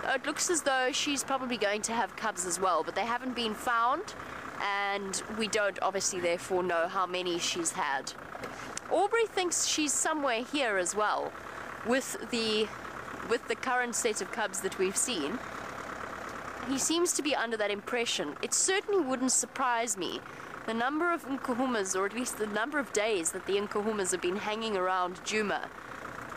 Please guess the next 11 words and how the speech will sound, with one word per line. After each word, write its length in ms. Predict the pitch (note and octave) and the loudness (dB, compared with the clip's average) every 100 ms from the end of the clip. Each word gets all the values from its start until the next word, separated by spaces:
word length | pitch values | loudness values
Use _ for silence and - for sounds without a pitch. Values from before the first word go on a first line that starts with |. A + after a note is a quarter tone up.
| - | -2
even 180 | C#4+ D4 | 0 0
if 100 | C#4+ | 0
they're 100 | B3 | 0
not 320 | A#3 C#4+ - | 2 0 0
the, 240 | A3 G3 - | 2 2 2
the 80 | G3 | -2
pregnant 580 | - B3 A3 G3+ F#3+ | 0 0 2 -2 0
lioness 680 | F#3+ F#3+ G3 G3 F#3+ F#3 - | 2 2 2 2 0 0 0
or 60 | F3 | 0
the 100 | F3 | 0
mother. 440 | G3 G3+ D3+ D3 | 0 2 0 -2